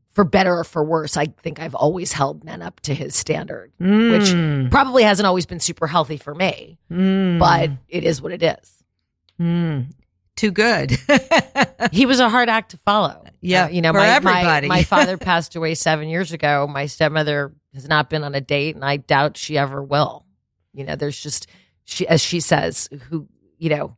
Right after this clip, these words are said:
Speaker 2: He does sound like a really,
Speaker 1: He was
Speaker 2: uh,
Speaker 1: very special. I was very,
Speaker 2: particular
Speaker 1: I was very lucky.
Speaker 2: So we have five minutes left. Um, is there something like, wh-, what, what do you think, like,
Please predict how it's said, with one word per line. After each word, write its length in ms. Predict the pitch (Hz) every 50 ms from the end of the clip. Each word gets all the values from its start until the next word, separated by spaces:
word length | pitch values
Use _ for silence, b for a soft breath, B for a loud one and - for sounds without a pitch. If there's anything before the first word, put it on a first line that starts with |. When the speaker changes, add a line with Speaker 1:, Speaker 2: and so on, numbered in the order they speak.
| _
Speaker 2:
He 80 | - 208
does 220 | 185 214 208 202
sound 240 | - - 190 170 165
like 160 | 160 156 139
a 80 | - 147
really, 480 | 143 156 151 143 147 147 143 139 - _ _ - _ _ - 143
Speaker 1:
He 100 | 196 233
was 160 | 202 202 156
Speaker 2:
uh, 20 |
Speaker 1:
very 200 | 180 170 156 147
special. 380 | 143 - - - - - - -
I 60 | 135 135
was 160 | 165 160 -
very, 180 | 151 143 139 135
Speaker 2:
particular 220 | - 147 143 135
Speaker 1:
I 80 | 139 139
was 220 | 139 143 147 -
very 180 | - - 147 -
lucky. 180 | - - - _ _ B B B B B B B B B B B
Speaker 2:
So 380 | B - - - 233 226 226 220
we 180 | 226 233 226
have 300 | 233 233 226 214 202 -
five 280 | _ - 226 220 214 202
minutes 400 | 190 175 160 156 151 - - -
left. 360 | 147 143 143 139 _ _ - - _
Um, 360 | - 175 175 170 170 175 170 - - -
is 200 | 208 208 190 190
there 240 | 226 226 220 - - _
something 680 | - - - - 226 226 220 - 254 247 226 233 226 - -
like, 500 | 190 196 196 190 - _ - - - - _ _ _ _ _ _ -
wh-, 520 | - - - 190 196 190 196 - - _
what, 460 | - 208 202 226 269 311 320 254 - _
what 340 | - 196 202 226 262 285 -
do 60 | 349
you 220 | 311 302 294 277
think, 480 | - - _ - 190 170 165 160 - -
like, 200 | 170 160 160 -